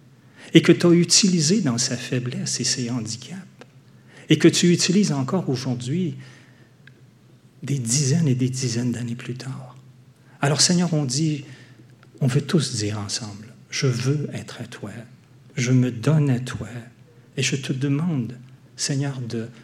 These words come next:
faire en moi tout ce qui te sera agréable. »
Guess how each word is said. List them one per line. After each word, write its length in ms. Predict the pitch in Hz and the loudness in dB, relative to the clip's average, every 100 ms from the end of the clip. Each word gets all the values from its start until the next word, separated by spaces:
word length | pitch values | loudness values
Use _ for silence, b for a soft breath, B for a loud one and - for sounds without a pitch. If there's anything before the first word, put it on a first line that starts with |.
| B B | B B
faire 400 | - - 170 151 | -6 -2 0 0
en 100 | 123 | -2
moi 200 | 110 107 107 - | -4 -6 -8 -10
tout 140 | - - | -12 -8
ce 120 | - | -8
qui 180 | - - | -8 -12
te 120 | 110 | -10
sera 260 | - - | -10 -10
agréable. » 720 | 101 101 98 95 90 95 98 | -12 -12 -12 -12 -16 -16 -18